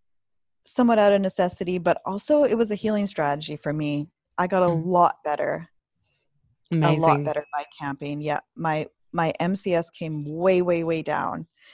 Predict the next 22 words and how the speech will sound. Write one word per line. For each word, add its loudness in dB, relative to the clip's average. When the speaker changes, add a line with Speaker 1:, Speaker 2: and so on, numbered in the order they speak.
Speaker 1:
And -2
w-, -4
as -6
soon -2
as -4
my -2
M -4
C -6
S, -2
multiple -2
chemical -6
sensitivities -6
came -4
down, 2
a 2
world 2
of -6
housing -6
opportunities -10
opened -8
up. -8
Speaker 2:
Mm. 0